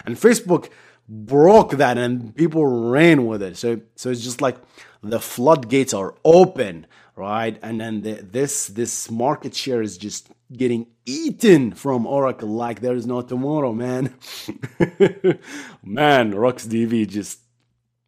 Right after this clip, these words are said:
guys, Facebook, man. I love this company, man. The way, the way they're doing it stuff, man. They're <laughs> I don't work for Facebook, guys. I don't know. I work for another company. I work for Esri.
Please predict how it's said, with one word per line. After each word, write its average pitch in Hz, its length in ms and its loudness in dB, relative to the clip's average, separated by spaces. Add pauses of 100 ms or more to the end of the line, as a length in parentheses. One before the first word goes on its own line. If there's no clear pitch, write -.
(760)
guys, 95 360 -14
Facebook, 113 480 -10
man. 87 280 -16 (480)
I 95 80 -16
love 90 240 -16
this 78 200 -20
company, 76 440 -20
man. 80 240 -20
The 127 120 0
way, 165 140 2
the 147 140 6
way 147 220 4
they're 123 200 -4
doing 110 340 -6
it 90 200 -14
stuff, - 380 -20
man. 80 340 -20 (380)
They're - 180 -16 (680)
<laughs> 147 100 -6 (1700)
I 107 80 -8
don't 113 160 -6
work 85 180 -10
for 50 140 -16
Facebook, 50 440 -20
guys. 50 200 -20
I 50 40 -20
don't 50 200 -20
know. - 80 -20 (280)
I 95 120 -18
work 90 180 -20
for 82 240 -16
another 76 280 -20
company. - 540 -20 (380)
I - 60 -20
work 80 160 -18
for - 140 -20
Esri. 64 360 -20